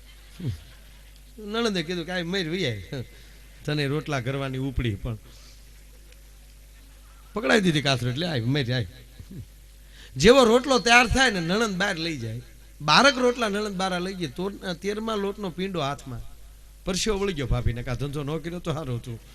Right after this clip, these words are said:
તેરમો રોટલો લેવા માટે નણંદ આવ્યા, ત્યારે ભાભી ધીમેક દઈને બોલ્યા કે, "હે નણંદબા,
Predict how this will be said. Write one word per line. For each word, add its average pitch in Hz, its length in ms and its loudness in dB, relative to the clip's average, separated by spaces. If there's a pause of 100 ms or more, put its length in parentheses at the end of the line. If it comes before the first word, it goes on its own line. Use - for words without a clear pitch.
(2500)
તેરમો 233 380 8
રોટલો 285 300 8
લેવા 233 220 6
માટે 196 240 0
નણંદ 185 340 2
આવ્યા, 208 240 6
ત્યારે 151 200 -4
ભાભી 175 340 -2
ધીમેક 170 360 -2
દઈને 151 160 -4
બોલ્યા 160 280 -4
કે, 127 140 -4
"હે 160 60 0
નણંદબા, 190 460 -2